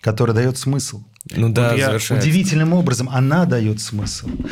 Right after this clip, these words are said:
Speaker 1: Когда ты понимаешь, что, э, ты находишься с человеком, которого ты любишь,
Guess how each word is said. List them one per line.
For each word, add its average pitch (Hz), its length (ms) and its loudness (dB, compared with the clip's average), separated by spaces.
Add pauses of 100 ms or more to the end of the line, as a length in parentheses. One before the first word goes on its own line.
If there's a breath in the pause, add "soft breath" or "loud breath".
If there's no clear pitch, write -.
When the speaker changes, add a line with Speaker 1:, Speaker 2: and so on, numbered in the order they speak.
(160 loud breath)
Speaker 1:
Когда 123 280 2
ты 170 100 0
понимаешь, 139 600 2
что, 120 680 -2 (220)
э, 117 260 2
ты 139 120 0
находишься 135 400 0
с - 20 -6
человеком, 139 240 -2
которого 120 380 0
ты 120 140 0
любишь, 113 560 -2